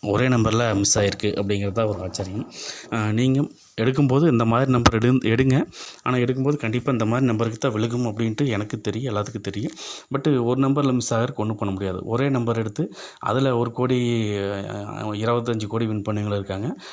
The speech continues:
இதே ஒரு லட்சம், ரெண்டு லட்சத்துக்கு டிக்கெட் எடுத்து, அதுல ஒரு ரூபா கூட வின் பண்ணாம போனவங்களும் நிறையாவே இருக்காங்க.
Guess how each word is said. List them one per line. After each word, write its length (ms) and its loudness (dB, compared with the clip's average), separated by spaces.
இதே 200 -2
ஒரு 240 0
லட்சம், 280 -2
ரெண்டு 180 -2
லட்சத்துக்கு 640 -2
டிக்கெட் 280 -4
எடுத்து, 340 0
அதுல 420 0
ஒரு 220 -4
ரூபா 220 0
கூட 240 -2
வின் 200 -4
பண்ணாம 340 -4
போனவங்களும் 400 -4
நிறையாவே 260 -4
இருக்காங்க. 420 -8